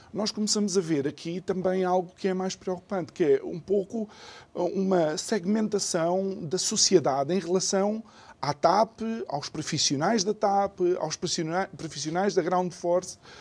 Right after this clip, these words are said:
porque realmente não há uma decisão que nos leve a entender, ok, vai-se fazer isto. Não. Sempre as notícias são mais não sei quantos mil milhões de, de, de euros para a tap.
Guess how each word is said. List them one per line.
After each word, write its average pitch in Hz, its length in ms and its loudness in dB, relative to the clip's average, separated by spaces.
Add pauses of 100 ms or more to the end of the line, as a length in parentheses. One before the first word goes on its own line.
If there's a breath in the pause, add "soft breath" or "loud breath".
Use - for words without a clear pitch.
(180 loud breath)
porque - 220 -10
realmente 226 460 0
não 220 180 2
há 220 100 4
uma 226 220 2
decisão 202 640 0 (360 loud breath)
que - 80 -12
nos 208 140 2
leve 220 220 2
a 233 40 2
entender, 226 380 0
ok, 180 320 6
vai-se 147 280 -2
fazer 185 280 -4
isto. 185 220 -6
Não. 160 140 -8 (100)
Sempre 202 380 2
as 175 60 2
notícias 202 380 -2
são 233 260 2 (280 loud breath)
mais 165 240 4
não 175 80 -2
sei 156 160 0
quantos 185 280 -2
mil 185 200 2
milhões 185 480 0 (160)
de, 156 320 -4 (320)
de, 196 320 0
de 180 160 2
euros 202 340 6
para 190 380 -2
a 190 80 -2
tap. 190 260 -6